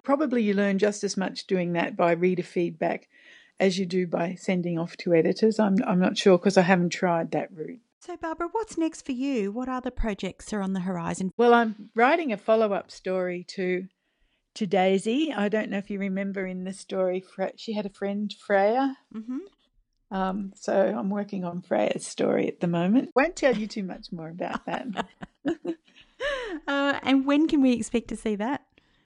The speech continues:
Speaker 1: Oh, I sh-, I should imagine this time next year.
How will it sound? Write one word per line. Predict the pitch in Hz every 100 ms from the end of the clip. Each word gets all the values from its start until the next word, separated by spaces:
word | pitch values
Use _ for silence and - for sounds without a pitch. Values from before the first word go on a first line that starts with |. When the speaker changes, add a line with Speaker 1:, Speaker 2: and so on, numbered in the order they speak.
| _
Speaker 1:
Oh, | 190 175
I | 170 160
sh-, | - -
I | 185
should | - 190
imagine | 180 180 170 175 175 165 _ _ _ -
this | 180 -
time | - 160
next | 156 170 - -
year. | 165 160